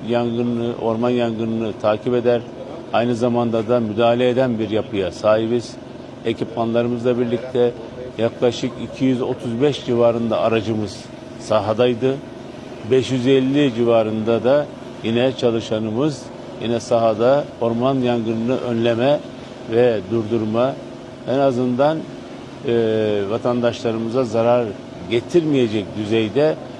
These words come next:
bir çaba gösterdiler. Ben hepsine ayrı ayrı teşekkür ederken aynı zamanda orman muhafaza memurlarımıza, vatandaşlarımıza, işte muhtarımız yanımda,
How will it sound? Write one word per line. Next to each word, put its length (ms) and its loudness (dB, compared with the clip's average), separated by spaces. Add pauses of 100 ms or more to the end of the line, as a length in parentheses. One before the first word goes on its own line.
(220)
bir 100 2
çaba 300 2
gösterdiler. 680 0
Ben 140 2
hepsine 500 0 (520)
ayrı 240 4
ayrı 220 2
teşekkür 400 0
ederken 460 2 (200)
aynı 240 2
zamanda 600 0 (500)
orman 420 2
muhafaza 640 2 (180)
memurlarımıza, 800 -2 (720)
vatandaşlarımıza, 1160 0 (380)
işte 180 0
muhtarımız 600 2
yanımda, 500 4